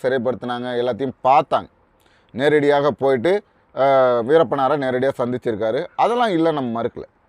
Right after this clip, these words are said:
ஆனா ஜெயலலிதாவை எதிர்த்தவர், ஜெயலலிதாவை கேள்வி கேட்டவர் கருணாநிதியை எதிர்க்கல, கருணாநிதியை கேள்வி கேட்கல. இப்போ ஒரு, நான் வந்து ஒரு பத்திரிகையாளர், ஒரு நடுநிலையாளர்,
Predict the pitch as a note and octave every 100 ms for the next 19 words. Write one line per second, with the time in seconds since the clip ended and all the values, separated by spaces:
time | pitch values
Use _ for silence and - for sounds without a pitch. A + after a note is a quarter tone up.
0 | _ _ _ _ _ - F3 E3 D3 G3
1 | G#3+ G3+ _ _ _ _ - B2+ F#3 A#3
2 | B3+ C4 B3 A3+ A3 G#3 E3 F3 G#3+ -
3 | D3 D#3+ A3 - _ _ B2 F3 A#3+ B3+
4 | B3 A3 G#3 F#3 - G#3 A3+ F#3+ D#3 A#2+
5 | C#3+ G3+ - _ _ - G3+ C4 C#4+ D#4
6 | D4 C4+ C4+ A#3 A3+ G3+ G#3+ E3 A2+ D#2
7 | _ _ _ - F#3 A#3 B3+ B3 A3+ A#3+
8 | A3 G#3 A3 G#3 D#3+ - B2 - _ _
9 | - E3+ G3+ F#3+ F3+ F3+ G#3+ G#3+ F3+ E3+
10 | F3+ E3+ E3 E3+ G#3+ G3+ D#3+ E3 F3 E3+
11 | D#3+ D#3 F3